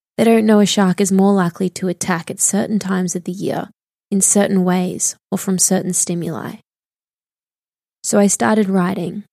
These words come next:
I referenced surfers, scientists, oceanographers, and paramedics.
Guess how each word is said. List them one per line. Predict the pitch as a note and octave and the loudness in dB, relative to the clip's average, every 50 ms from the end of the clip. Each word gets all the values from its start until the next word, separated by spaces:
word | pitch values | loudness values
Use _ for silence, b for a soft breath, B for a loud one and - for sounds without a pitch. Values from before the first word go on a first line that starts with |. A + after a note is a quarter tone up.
| _ _ _ _ _ _ _ _ _ _ _ _ _ | _ _ _ _ _ _ _ _ _ _ _ _ _
I | G3+ G3+ | 0 2
referenced | F#3+ G3 F#3+ F#3 - - G3 G3 - - - | 4 4 2 2 0 -2 -2 0 0 0 2
surfers, | G3+ F#3+ G3 - - D#3+ D#3 F3 | 2 2 0 0 -4 -8 -6 -4
scientists, | - - - - G3 F#3 F#3 F#3+ F#3+ F#3 - G3 G3+ G3+ - - - - _ | -4 -2 0 0 0 0 0 0 -2 -2 -6 -8 -6 -6 -6 -6 -6 -4 _
oceanographers, | G#3+ G#3 G3 - G3 G3 F#3+ F#3+ F#3+ F3+ - - F3 D#3 - E3+ | 0 0 0 2 2 2 2 2 0 -2 -2 -4 -4 -4 -4 -6
and | F3+ F#3+ | -6 -6
paramedics. | - - F#3 F#3 F#3+ F#3+ F#3 F#3+ - - _ _ - - - - | -4 -2 -2 0 0 -2 -2 -4 -6 -10 _ _ -14 -14 -14 -14